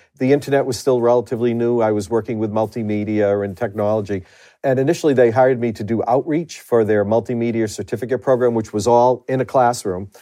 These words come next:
I had a, a colleague who was just using H T M L code, was putting courses online at UMass Dartmouth.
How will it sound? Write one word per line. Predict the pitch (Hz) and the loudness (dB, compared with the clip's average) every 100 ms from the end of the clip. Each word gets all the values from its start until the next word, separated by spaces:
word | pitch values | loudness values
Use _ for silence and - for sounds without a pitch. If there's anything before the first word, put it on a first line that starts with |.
| _ _ _ _ | _ _ _ _
I | 131 131 | 2 4
had | 143 | 4
a, | 135 127 | 4 0
a | |
colleague | - 143 143 143 131 | 2 4 4 2 0
who | 135 120 | -2 2
was | 120 110 98 | 2 2 0
just | 175 - - _ | -2 -2 -6 _
using | - 151 135 131 | -2 0 0 2
H | 143 - | 0 0
T | 143 | -2
M | 123 | 2
L | 131 123 | 2 2
code, | 131 127 104 | 2 2 0
was | 98 | -4
putting | - 117 | -4 -4
courses | 104 123 120 110 | -2 -2 -2 -2
online | 101 98 101 101 98 | -2 -2 -2 -4 -4
at | 107 | -6
UMass | 110 104 95 - | -4 -4 -4 -4
Dartmouth. | 104 107 113 90 | -2 -2 -4 -12